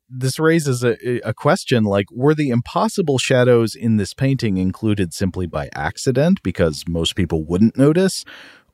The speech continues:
Or is it an intended surreal effect to, I don't know, reward careful study of the painting for you to re-, realize, like, "Oh, wait a minute, this is not physically possible"?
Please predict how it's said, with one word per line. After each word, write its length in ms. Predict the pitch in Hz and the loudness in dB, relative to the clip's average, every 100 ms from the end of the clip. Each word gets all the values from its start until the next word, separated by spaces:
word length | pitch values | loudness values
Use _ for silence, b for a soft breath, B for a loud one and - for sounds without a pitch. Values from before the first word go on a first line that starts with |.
| 147 | 2
Or 360 | 147 180 151 | 4 6 4
is 200 | 131 123 | 0 0
it 140 | 123 117 | 2 2
an 140 | 113 | 2
intended 640 | 107 98 - 156 143 117 | 2 0 0 0 2 0
surreal 760 | - - 113 101 113 139 135 85 | -2 -4 -2 2 4 6 4 0
effect 680 | 87 - 92 82 - - - | -2 -2 -2 -2 -8 -14 -4
to, 240 | 98 87 | -2 -2
I 100 | 78 | 0
don't 160 | 101 87 | 0 0
know, 160 | 82 85 | -6 0
reward 540 | 92 92 95 107 95 | 0 2 2 4 2
careful 400 | - 110 98 98 | -2 -4 -2 -6
study 380 | - - 95 95 | -4 0 0 0
of 140 | 82 | -2
the 80 | 78 | -4
painting 500 | - 117 120 85 87 | 0 0 0 -4 -6
for 140 | 90 95 | -4 -4
you 160 | 85 | -2
to 160 | 85 82 | -2 -6
re-, 340 | 87 90 104 | -2 0 0
realize, 680 | - 101 113 110 92 82 - | 0 2 4 4 2 -2 -2
like, 160 | 87 85 | -4 0
"Oh, 100 | 101 | 0
wait 240 | 95 98 | 2 2
a 40 | 95 | 2
minute, 320 | 85 80 - | 0 -2 -6
this 160 | 92 90 | -6 -6
is 120 | 82 | 0
not 280 | 98 90 - | 0 0 -2
physically 400 | 98 87 87 87 | -4 -4 -6 -2
possible"? 680 | 92 85 - - - 101 | 0 0 -2 -12 -12 -12